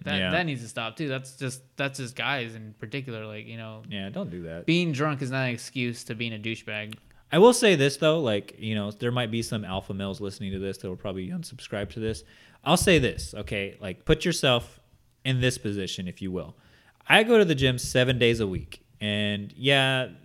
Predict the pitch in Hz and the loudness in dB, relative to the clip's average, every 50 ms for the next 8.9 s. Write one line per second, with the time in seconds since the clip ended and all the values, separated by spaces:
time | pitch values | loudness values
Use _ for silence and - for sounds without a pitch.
0 | _ - 107 107 117 127 135 135 127 117 107 95 92 98 101 104 107 98 - - | _ -18 -6 -2 2 2 4 4 2 2 0 -2 -2 0 0 0 0 -2 -4 -6
1 | 104 - 101 101 104 101 101 98 95 95 73 - - - 95 95 95 92 95 98 | -8 -8 -6 -4 -2 -2 -2 -4 -6 -10 -14 -16 -14 -12 -10 -8 -8 -8 -4 -2
2 | 110 101 98 101 98 98 101 98 98 98 98 98 92 98 98 101 101 101 98 92 | 0 0 0 0 -2 -2 -2 -2 -2 -2 -2 -4 -4 -2 -2 -2 -2 -2 -4 -6
3 | - - - 92 92 92 170 98 95 95 - - 101 92 95 95 95 92 92 95 | -6 -8 -10 -8 -8 -6 -6 -6 -8 -8 -8 -8 -8 -6 -6 -6 -6 -6 -6 -6
4 | 95 92 92 92 92 92 92 90 92 92 - - - - - - _ _ _ _ | -6 -6 -6 -6 -6 -6 -6 -8 -8 -10 -14 -18 -20 -20 -20 -20 _ _ _ _
5 | _ - 147 139 135 131 135 135 131 127 - 160 143 139 135 127 123 117 117 107 | _ 4 4 4 6 4 2 2 0 2 2 2 4 6 6 6 6 6 4 2
6 | 110 113 - - - - 98 92 - - - 110 95 - 110 101 95 92 92 - | 2 0 -2 -4 -6 -8 -8 -8 -6 -6 -8 -8 -8 -6 -6 -6 -4 -6 -6 -4
7 | - 98 95 92 90 - - 110 104 101 - 101 92 90 85 82 90 - - - | -4 -4 -4 -4 -6 -4 -4 -4 -4 -4 -8 -10 -10 -10 -10 -10 -12 -14 -16 -20
8 | _ _ _ - - - - - 170 160 165 165 160 - - 110 101 90 | _ _ _ -18 -16 -8 2 4 6 6 6 4 0 -2 -2 -2 -2 -2